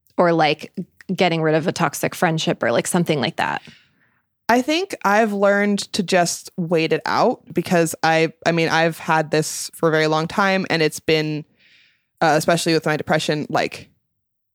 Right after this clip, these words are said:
Speaker 2: really big and really scary at times where, like, if I had acted at the time, like, I wouldn't be here.
Speaker 1: Mm-hmm.
Speaker 2: So I've learned to just wait and sit with the,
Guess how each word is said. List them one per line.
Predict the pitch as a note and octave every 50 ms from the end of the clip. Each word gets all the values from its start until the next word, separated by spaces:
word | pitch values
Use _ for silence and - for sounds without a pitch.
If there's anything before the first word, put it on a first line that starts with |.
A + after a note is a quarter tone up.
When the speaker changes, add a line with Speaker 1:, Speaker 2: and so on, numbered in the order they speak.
| _ -
Speaker 2:
really | F3 E3+ F#3+ F#3+ F#3 F3 E3+ E3+ E3 D#3+
big | D#3 D#3 C#3 A#2 D3 D#3+
and | D3+ D3+
really | E3 D#3+ D#3 D3 D#3
scary | D#3 - - A3 A3+ A#3 A3 G3+
at | F3
times | - - F#3 E3 D#3+ D#3+ D#3+ D#3
where, | D#3+ D#3+ D#3 D3+ D3+
like, | D3+ C#3 D3+ - -
if | - D#3+ D#3 -
I | C#3+ C#3+ C#3+
had | D3+ C#3 C#3+ C#3+ C#3+ C#3 C#3 C#3 C#3 - -
acted | - B2+ C3+ - - - - C#3 C3+ C3+ D3+ - _ _ _ -
at | D#3 C#3+
the | - -
time, | - - D3 C3+ B2+ C3 B2 -
like, | - A#2+ A2 A#2+ _ _ _ _ _ _ _ _ _ _ _ _ _ _ _ _ _ _ _ -
I | D#3+ D#3+
wouldn't | D#3+ C3 C3+ D#3 D3+
be | E3+ D#3+ D3
here. | C#3+ - C2 D2+ G2 D#3+
Speaker 1:
Mm-hmm. | G3+ F#3+ E3+ F3 F3 D#3+ D#3+ D#3+ E3 F3 - _ _ -
Speaker 2:
So | - - - A#3+ G3+ F#3+
I've | - F#3 F#3+ F#3 G3 F#3 F#3 - - - - - - -
learned | - G3+ G#3 A3 A#3 B3+ C4+ C#4 C#4 C4 - -
to | - A3+
just | F#3+ E3+ - G3+ F#3+ G3 F#3+ - - - - - - - - - -
wait | D#3 D#3 D#3 D3 F#3+ B3+ - _ - _ _ _ _ _ _ _ _ _ _ - -
and | F3+ E3+ D#3+ D#3+ D#3+ D#3 D#3+ - _ - _ _ -
sit | - - - - F3 E3 -
with | E3 E3+ - -
the, | - D#3 E3 E3